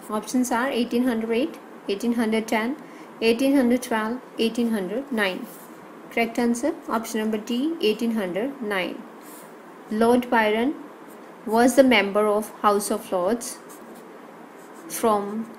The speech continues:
thirtieth March eighteen hundred nine to April, nineteen April eighteen hundred twenty-four.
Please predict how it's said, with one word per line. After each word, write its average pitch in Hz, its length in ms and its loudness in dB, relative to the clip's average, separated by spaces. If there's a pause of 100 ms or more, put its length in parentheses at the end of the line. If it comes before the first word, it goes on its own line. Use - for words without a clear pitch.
thirtieth 233 760 2 (260)
March 196 580 0 (1200)
eighteen 214 320 2
hundred 190 540 0 (320)
nine 202 420 0 (880)
to 214 460 0
April, 202 680 0 (1300)
nineteen 214 540 0
April 190 680 -2 (1300)
eighteen 208 340 2 (100)
hundred 196 420 -4
twenty-four. 190 600 -4